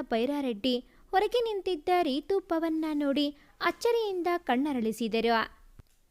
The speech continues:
ರೀತು ಅಮ್ಮನ್ನ ನೋಡ್ಬೇಕು ಅಂತ ಹಠ ಹಿಡಿದಳು. ಅದಕ್ಕೆ ರಜೆ ಹಾಕಿ ಬಂದ್ವಿ ಎಂದು ಹೇಳುತ್ತಾ ಪವನ್ ರೀತು ಜೊತೆ ಒಳಗೆ ಬಂದ. ರೀತು ನೇರವಾಗಿ ಅಮ್ಮನ ಕೋಣೆಗೆ ನುಗ್ಗಿದ್ದಳು.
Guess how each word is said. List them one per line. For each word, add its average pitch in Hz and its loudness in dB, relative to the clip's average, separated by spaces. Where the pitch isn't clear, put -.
ರೀತು 415 2
ಅಮ್ಮನ್ನ 370 0
ನೋಡ್ಬೇಕು 320 -2
ಅಂತ 285 -2
ಹಠ 240 -4
ಹಿಡಿದಳು. 220 -4
ಅದಕ್ಕೆ 254 -2
ರಜೆ 359 -2
ಹಾಕಿ 349 -6
ಬಂದ್ವಿ 220 -2
ಎಂದು 381 -2
ಹೇಳುತ್ತಾ 233 -2
ಪವನ್ 440 0
ರೀತು 294 -2
ಜೊತೆ 359 -4
ಒಳಗೆ 226 -2
ಬಂದ. 220 -4
ರೀತು 440 2
ನೇರವಾಗಿ 349 -2
ಅಮ್ಮನ 330 -2
ಕೋಣೆಗೆ 320 -4
ನುಗ್ಗಿದ್ದಳು. 226 -2